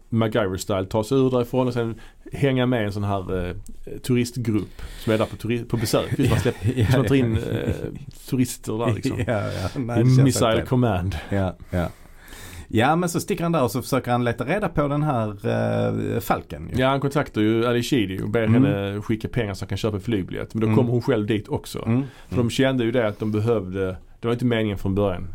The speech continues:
Speaker 1: i manuset
Speaker 2: Nej,
Speaker 1: alltså.
Speaker 2: okej.
Speaker 1: Men de
Speaker 2: Nej.
Speaker 1: kände att han behövde någon att agera med, liksom, att snacka med.
Speaker 2: Ja,
Speaker 1: Och, och det blev,
Speaker 2: ja.
Speaker 1: det blev en annan mer spännande film om hon också är med ju.
Speaker 2: Mm.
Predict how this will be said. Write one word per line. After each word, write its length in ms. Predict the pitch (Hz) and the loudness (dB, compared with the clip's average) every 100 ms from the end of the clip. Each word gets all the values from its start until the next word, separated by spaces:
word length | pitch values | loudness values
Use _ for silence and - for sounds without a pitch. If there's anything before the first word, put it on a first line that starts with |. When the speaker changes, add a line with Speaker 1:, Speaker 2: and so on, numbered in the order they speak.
| - | -2
Speaker 1:
i 80 | 107 | 0
manuset 340 | 98 87 120 156 | 2 0 0 0
Speaker 2:
Nej, 80 | 98 | 0
Speaker 1:
alltså. 180 | 135 | 0
Speaker 2:
okej. 240 | 101 - 87 76 87 | -2 -4 -6 -8 -6
Speaker 1:
Men 200 | 104 104 | -2 0
de 60 | 104 | 0
Speaker 2:
Nej. 80 | 92 | 0
Speaker 1:
kände 180 | 113 101 | 0 -2
att 80 | 95 | -2
han 120 | 104 | 0
behövde 240 | 101 107 107 | 0 0 0
någon 100 | 90 | -2
att 200 | 90 120 | -2 -2
agera 320 | 107 95 90 | 0 0 0
med, 400 | 104 107 90 90 - | 0 -2 -4 -10 -12
liksom, 440 | - - - - | -12 -10 -10 -8
att 100 | - | -10
snacka 340 | - 117 - 101 | -6 -6 -4 -4
med. 240 | 101 92 | -4 -2
Speaker 2:
Ja, 240 | 104 104 104 | 0 2 0
Speaker 1:
Och, 60 | |
och 80 | 104 | 0
det 100 | 104 | 0
blev, 180 | 98 98 | 0 0
Speaker 2:
ja. 60 | |
Speaker 1:
det 60 | 98 | 0
blev 240 | 104 120 | 2 2
en 60 | 104 | 2
annan 140 | 123 | 0
mer 100 | 123 | -2
spännande 360 | 107 - 107 104 | -2 -2 -2 2
film 200 | - 113 | 2 4
om 100 | 113 | 2
hon 120 | 107 | 0
också 240 | 98 - 98 | -2 -6 -6
är 40 | |
med 140 | 98 | -6
ju. 160 | - - 104 | -8 -8 -2
Speaker 2:
Mm. 280 | 101 104 | 0 -2